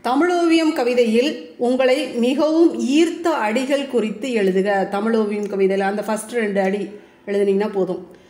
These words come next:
"உண்டி கொடுத்தோர் உயிர் கொடுத்தோரே குறிப்பு தருக. தன்வினை பிறவினை என்றால் என்ன? சான்று. கீழ்காணும் வினையடிகளை முதல் வினையாகவும் துணை வினையாகவும் அமைத்து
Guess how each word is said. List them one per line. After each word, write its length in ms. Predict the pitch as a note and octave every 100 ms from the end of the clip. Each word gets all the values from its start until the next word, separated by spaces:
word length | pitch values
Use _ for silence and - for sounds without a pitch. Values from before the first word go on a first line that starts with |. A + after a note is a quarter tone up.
| - _
"உண்டி 340 | C4+ D#4 E4
கொடுத்தோர் 380 | D#4 D4 C#4+ C#4
உயிர் 340 | C#4 B3 C#4 C4
கொடுத்தோரே 720 | A#3+ A#3 A#3 A3 G#3+ - -
குறிப்பு 320 | B3+ B3+ B3
தருக. 500 | A#3 G3+ G3 G3+ G3+ G3+ - - - _ _ - -
தன்வினை 520 | C4 C#4+ D#4 D4+ D4+
பிறவினை 420 | D4 B3+ C4 C4
என்றால் 360 | B3 A3+ A3+ A#3
என்ன? 380 | G#3+ G3+ G#3 G#3
சான்று. 840 | - A3 G#3+ G#3 G3+ G3 G3 - - - - - - - - _ _ - _ - - _ -
கீழ்காணும் 580 | E4 E4+ E4+ E4 D#4 C#4
வினையடிகளை 680 | C4+ C#4+ C4+ B3 C4 C#4+
முதல் 280 | A3+ A3 D4
வினையாகவும் 640 | C#4+ C4+ C4 A3+ C4+ C#4+
துணை 260 | B3+ C4+ D4
வினையாகவும் 560 | C#4+ C4 B3 A#3 C4
அமைத்து 720 | B3+ A3+ A#3+ A#3 - D4+ E4+